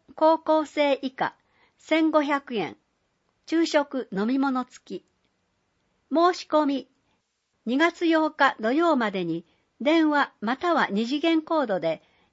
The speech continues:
日本棋院宇部支部へお申し込みください。二次元コードが掲載されています。電話、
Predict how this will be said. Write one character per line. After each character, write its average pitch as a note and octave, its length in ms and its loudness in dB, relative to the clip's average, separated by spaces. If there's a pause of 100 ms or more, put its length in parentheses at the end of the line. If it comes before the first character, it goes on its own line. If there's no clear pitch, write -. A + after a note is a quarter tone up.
日 A3+ 140 0
本 E4 300 4
棋 D#4 220 0
院 G#3 320 0 (100)
宇 G3+ 80 -4
部 D4+ 160 2
支 E4+ 160 -2
部 C4+ 120 0
へ F#3+ 220 0
お F#3 100 0
申 D4 260 2
し - 80 -14
込 C#4 120 2
み C4+ 140 0
く B3+ 100 -6
だ A#3 160 2
さ G3 200 0
い。 C#3+ 100 -10 (1200)
二 A#3+ 160 -2
次 D#4+ 120 0
元 F4 200 2
コ E4+ 180 -2
ー D#4 40 2
ド A#3+ 120 -4
が G3+ 120 -4
掲 C#4 240 -4
載 C4 240 0
さ B3 140 -2
れ A#3 100 -4
て G#3+ 160 -10
い F#3+ 100 -4
ま F3 140 -6
す。 - 180 -20 (1080)
電 D#4 320 4
話、 D4+ 220 0